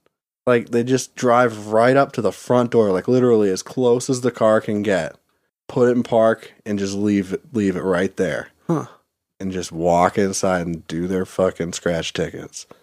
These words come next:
Speaker 2: I don't like that.
Speaker 1: I don't like it either.
Speaker 2: I
Speaker 1: I'm
Speaker 2: haven't
Speaker 1: talking
Speaker 2: se-,
Speaker 1: shit.
Speaker 2: I haven't seen it, but
Speaker 1: Use a fucking spot. Drive into a spot. You fucking cretin. You troglodyte.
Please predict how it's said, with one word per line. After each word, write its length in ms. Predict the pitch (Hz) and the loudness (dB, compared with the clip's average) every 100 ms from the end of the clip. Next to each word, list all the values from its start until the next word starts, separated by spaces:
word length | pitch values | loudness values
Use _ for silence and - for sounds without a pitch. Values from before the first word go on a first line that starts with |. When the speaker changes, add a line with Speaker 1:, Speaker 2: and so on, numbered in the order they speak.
| _ _ _ _ _ | _ _ _ _ _
Speaker 2:
I 20 | - | 0
don't 160 | 160 | 2
like 180 | 165 151 | 0 -2
that. 300 | - 110 110 _ _ - | -8 -10 -12 _ _ -18
Speaker 1:
I 240 | - 101 | -14 -10
don't 180 | 135 208 | -6 -8
like 200 | - - | -10 -8
it 20 | 240 | -6
either. 160 | 277 143 | -4 0
Speaker 2:
I 80 | |
Speaker 1:
I'm 80 | 160 | 0
Speaker 2:
haven't 140 | 151 185 | 0 -2
Speaker 1:
talking 140 | 190 | -4
Speaker 2:
se-, 40 | |
Speaker 1:
shit. 280 | - 269 269 | -6 -6 -6
Speaker 2:
I 80 | 147 | -2
haven't 180 | 160 127 | -2 -2
seen 240 | - 165 | -4 -4
it, 140 | 120 90 | -4 -8
but 160 | - 131 | -8 -2
Speaker 1:
Use 300 | 156 240 240 | 2 2 0
a 160 | - | -8
fucking 640 | - - 170 170 190 196 190 - | -20 -6 -4 -2 -2 -2 -4 -8
spot. 520 | - - 233 190 - | -14 -6 -4 -4 -6
Drive 280 | 101 95 135 | -4 0 2
into 220 | 175 196 | 2 2
a 60 | 196 | 0
spot. 560 | - 208 233 208 - _ _ _ _ | 0 4 6 4 0 _ _ _ _
You 160 | 113 98 - _ _ _ | -12 -12 -16 _ _ _
fucking 560 | 160 - - 160 127 135 | -10 -8 -4 -4 -4 -10
cretin. 560 | - - 151 190 196 196 _ _ _ _ _ | -14 0 2 2 -2 -4 _ _ _ _ _
You 180 | - 123 - _ _ - | -10 -10 -12 _ _ -6
troglodyte. 800 | - 151 180 180 165 170 190 | -2 0 0 0 4 4 4